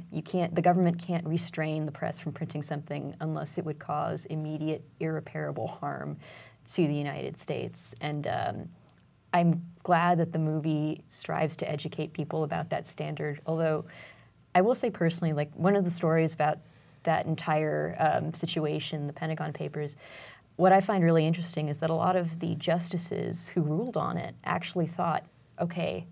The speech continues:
the, um, the New York Times and the Washington Post publishing these, these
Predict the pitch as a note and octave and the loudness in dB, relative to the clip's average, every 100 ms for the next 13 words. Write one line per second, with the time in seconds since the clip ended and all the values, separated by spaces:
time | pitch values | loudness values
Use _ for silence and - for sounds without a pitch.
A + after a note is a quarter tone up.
0 | - - F3 E3+ E3 D#3 D#3 E3+ F3 F3 | -14 -2 0 2 2 2 2 2 2 0
1 | F3 E3+ E3 D#3 E3 E3+ - E3+ E3+ E3+ | 0 0 0 -2 -2 -4 -4 -4 -2 -4
2 | - D#3 E3 - E3 D3 D3+ - - - | -4 -2 -2 -2 -2 -2 -6 -10 -18 -20
3 | - - D#3+ D3+ D3+ - E3 D3 | -20 -2 0 0 -2 -6 -4 -4